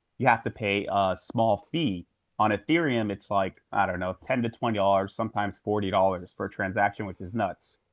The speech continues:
But on Binance, it's penny. So that's why Binance Smart Chain. So it's a blockchain that we use because it's cheap, it's community friendly, people can actually trade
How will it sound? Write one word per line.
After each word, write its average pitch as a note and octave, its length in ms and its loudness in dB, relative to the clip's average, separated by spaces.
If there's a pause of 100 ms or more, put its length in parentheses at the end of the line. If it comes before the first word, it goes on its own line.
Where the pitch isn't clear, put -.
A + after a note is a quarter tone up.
(300)
But B2 360 6 (260)
on A2 160 2
Binance, G#2+ 560 4
it's - 160 -14
penny. G#2 360 -2 (600)
So G2+ 180 -2
that's G#2+ 280 4
why G#2+ 220 4
Binance A2 400 4
Smart A2 320 0
Chain. E2+ 280 -14
So G2+ 180 -4
it's G#2+ 140 -4
a G#2 60 -6
blockchain B2 480 2
that C#3+ 140 0
we D3+ 100 0
use G#2 320 0
because G2 320 -6
it's F#2 220 -10
cheap, A#2+ 400 -2
it's - 160 -10
community A2+ 520 -2
friendly, G2+ 540 -4 (280)
people A#2 260 -2
can A2 160 -6
actually G#2 680 -4
trade C3+ 540 -4